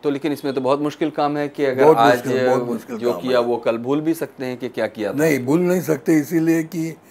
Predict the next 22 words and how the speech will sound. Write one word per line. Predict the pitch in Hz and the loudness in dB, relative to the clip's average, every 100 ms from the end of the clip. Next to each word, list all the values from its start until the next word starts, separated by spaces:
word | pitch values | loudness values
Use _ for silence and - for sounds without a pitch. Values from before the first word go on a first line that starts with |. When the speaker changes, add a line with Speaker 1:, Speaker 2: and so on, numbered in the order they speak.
| - - | -20 -8
Speaker 2:
एक | 147 143 | -6 0
दफ़े | 151 175 | 0 2
दिमाग | 139 143 147 156 | 0 2 2 2
में | 156 156 | 2 2
बैठ | 139 143 | 4 2
गया | 135 139 131 | 2 -4 -4
ना। | 120 135 - _ _ _ _ - | -6 -14 -18 _ _ _ _ -10
तो | 127 | -8
मैं | 135 123 139 143 139 | -6 -2 0 2 2
अभी | 139 139 143 | 0 -2 -4
आपको | 143 131 127 147 135 117 - _ - | -4 -6 -8 -12 -12 -16 -20 _ -10
बताऊंगे | 127 143 143 143 | -4 -2 0 -2
तो | 139 | -2
मैंने | 135 135 143 151 147 _ _ - _ - | 0 0 0 -2 -4 _ _ -20 _ -12
जनक | 117 131 147 | -6 0 0
जनक | 139 147 147 | 2 0 0
पायल | 120 131 135 139 | 0 0 2 2
बाजे | 135 139 | 0 0
में | 139 135 | -2 -2
क्या | 135 147 | 0 2
मेकअप | 143 135 131 131 131 | 2 -2 -4 -10 -6
किया | 123 | -8